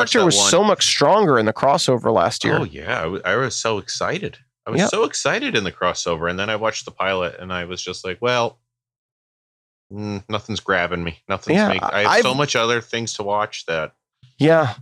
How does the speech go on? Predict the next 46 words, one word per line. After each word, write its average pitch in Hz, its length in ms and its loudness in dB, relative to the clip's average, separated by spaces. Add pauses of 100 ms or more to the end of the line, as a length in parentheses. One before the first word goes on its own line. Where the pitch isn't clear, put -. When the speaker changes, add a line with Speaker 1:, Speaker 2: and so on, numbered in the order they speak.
(200)
Speaker 2:
it, 80 200 -10
this 92 180 -6
doesn't 85 500 -6
even 85 360 -12 (880)
top - 300 -8
the - 60 -20
top - 300 -10
ten." 62 280 -14
Speaker 1:
Sketch. - 420 0
Speaker 2:
No. 160 80 6
Speaker 1:
I've 175 100 2
watched 170 320 4
the 180 60 2
first - 400 0 (160)
five 135 500 2
episodes 120 600 2
and 113 300 2
Speaker 2:
Wow. 78 260 0
Speaker 1:
I 101 220 2
don't 151 240 2
think 160 200 2
I 147 60 4
need 139 180 2
to 127 60 0
go 113 140 2
back 98 260 -2
to 117 140 0
it 110 60 0
at 101 120 -4
this 110 140 -4
point. 117 340 -4
Speaker 2:
That's - 140 -16
bold. 76 480 -8 (420)
That's - 400 -10
Speaker 1:
I 147 120 4
Speaker 2:
brave 156 100 2
Speaker 1:
really 190 220 6
Speaker 2:
and 190 80 2
Speaker 1:
tried 180 200 4
to 160 60 2
Speaker 2:
bold. 143 40 0
Speaker 1:
give 160 120 4
it 139 60 4
a 139 60 4
fair 135 240 2
shot. 117 400 4